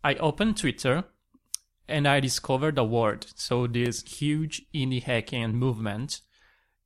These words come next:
And I started learning a lot of stuff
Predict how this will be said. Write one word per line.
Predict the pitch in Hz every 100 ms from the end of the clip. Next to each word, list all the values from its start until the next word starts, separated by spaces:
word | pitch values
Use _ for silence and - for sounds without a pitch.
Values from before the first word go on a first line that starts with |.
| _
And | - 139
I | 151
started | - - 147 165
learning | 143 123 123 127 117 110
a | -
lot | 120 120
of | 139
stuff | - - 104 104 - -